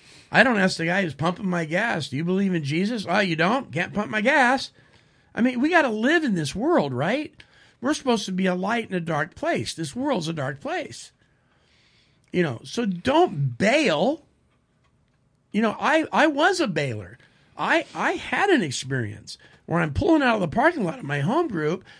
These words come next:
Somebody screams, "We don't need Jesus freaks in here," and throws a rock through my window. I, I couldn't go back to that meeting,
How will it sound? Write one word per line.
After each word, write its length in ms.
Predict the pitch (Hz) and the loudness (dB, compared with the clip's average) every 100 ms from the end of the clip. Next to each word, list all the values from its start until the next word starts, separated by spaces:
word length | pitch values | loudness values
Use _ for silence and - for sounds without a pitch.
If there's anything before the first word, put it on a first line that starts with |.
| - | -20
Somebody 400 | - 269 302 269 | -6 -2 -2 0
screams, 560 | 196 - 214 294 285 196 | -2 -4 -2 0 0 0
"We 120 | 240 | -2
don't 120 | 254 | -2
need 180 | 226 180 | -2 -4
Jesus 400 | 147 240 311 285 | -2 -2 -2 -6
freaks 300 | - 160 139 | -4 -4 -4
in 80 | 151 | -6
here," 200 | 139 156 190 | -4 -2 -2
and 140 | 214 | -4
throws 260 | - 233 277 | -2 -2 0
a 80 | 311 | -2
rock 320 | 311 381 392 | 0 0 0
through 180 | - 196 | -4 -2
my 180 | 135 | -2
window. 460 | 135 123 107 104 80 _ _ _ _ _ _ _ _ _ _ _ _ _ _ - _ _ _ _ _ _ - | -2 -2 -4 -8 -14 _ _ _ _ _ _ _ _ _ _ _ _ _ _ -20 _ _ _ _ _ _ -6
I, 300 | 135 127 131 - _ - | -4 -2 -6 -14 _ -8
I 100 | 123 | -8
couldn't 320 | 113 151 139 | -4 -4 -2
go 140 | 156 160 | -2 2
back 260 | 190 208 | 2 0
to 140 | - 214 | -2 0
that 220 | 233 240 | 0 0
meeting, 420 | 254 311 156 - | 0 0 -4 -10